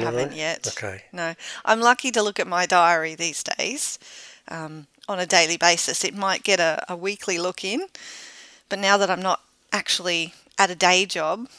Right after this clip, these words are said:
Speaker 1: and counting down the days until I don't have to be at said day job,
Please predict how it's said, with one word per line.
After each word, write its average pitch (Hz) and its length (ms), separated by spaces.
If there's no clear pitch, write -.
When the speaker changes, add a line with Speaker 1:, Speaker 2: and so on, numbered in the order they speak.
Speaker 1:
and 170 220
counting 170 420
down 160 240
the 170 80
days 165 280
until 165 280
I 160 80
don't 160 180
have 175 140
to - 80
be - 180
at - 160
said 160 240
day 175 220
job, - 360